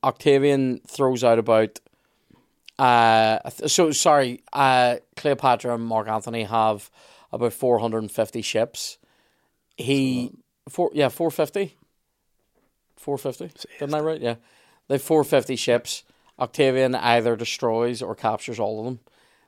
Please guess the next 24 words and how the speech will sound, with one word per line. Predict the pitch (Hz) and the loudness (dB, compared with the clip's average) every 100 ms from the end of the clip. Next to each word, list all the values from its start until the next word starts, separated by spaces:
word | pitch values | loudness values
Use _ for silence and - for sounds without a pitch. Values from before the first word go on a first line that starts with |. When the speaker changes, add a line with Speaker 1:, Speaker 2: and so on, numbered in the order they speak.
| _ | _
Speaker 1:
Five | - 143 135 | 0 4 4
thousand | 123 127 120 120 | 6 4 2 0
dead | 113 110 | 2 2
on | 113 | 2
their | 113 107 | 0 -2
side, | - 117 117 110 | 0 2 2 -2
two | - 127 | -4 -2
and | 123 | 0
a | |
half | 117 107 | 2 2
thousand | - 110 104 107 | 2 -2 -2 -2
dead | 107 | 0
on | 107 104 | 0 -4
his | 110 - | -4 -4
side. | - 110 107 107 - _ _ _ _ _ _ | 0 2 2 0 -4 _ _ _ _ _ _
Major | 123 127 123 127 | -2 -2 0 0
battle. | 110 107 104 117 113 107 | 2 2 2 0 0 -2
They | 107 120 | 0 2
have | 120 113 | 2 0
been | 120 110 | -6 -4
beat | 117 104 - | -2 -2 -6
to | - | -16
fuck. | - 123 123 - _ | -4 2 2 0 _
Speaker 2:
Yep. | 98 92 110 | -12 -10 -10